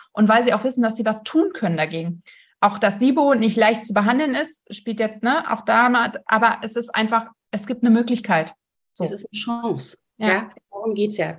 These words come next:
Speaker 2: Man
Speaker 1: Ja.
Speaker 2: will eine Chance.
Speaker 1: Total.
Speaker 2: Und wenn's Besserung ist, weißt du, also ganz ehrlich, man stellt sich schon ein bisschen drauf ein,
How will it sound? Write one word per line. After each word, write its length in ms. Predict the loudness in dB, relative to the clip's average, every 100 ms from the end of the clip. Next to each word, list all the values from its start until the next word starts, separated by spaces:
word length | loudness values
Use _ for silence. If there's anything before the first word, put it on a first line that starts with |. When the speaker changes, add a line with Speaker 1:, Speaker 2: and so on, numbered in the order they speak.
| -14
Speaker 2:
Man 380 | -12 -8 -2 0
Speaker 1:
Ja. 60 | 2
Speaker 2:
will 60 | 2
eine 80 |
Chance. 520 | 0 -4 -8 -10 -18 -20 _ _ -20 -12
Speaker 1:
Total. 240 | -6 0 4
Speaker 2:
Und 60 |
wenn's 180 | 4 2 -4 _ _ _
Besserung 540 | 2 4 4 4 2
ist, 320 | -2 -10 -16 _ 0
weißt 260 | 2 2
du, 100 | 2
also 180 | 2 0
ganz 200 | 0 0
ehrlich, 280 | 0 0 2
man 120 | 0
stellt 280 | 2 0 0
sich 140 | -2
schon 140 | -4 -6
ein 460 | -10 _ -10 -2
bisschen 260 | 0 0 0
drauf 240 | 0 0
ein, 340 | 2 4 4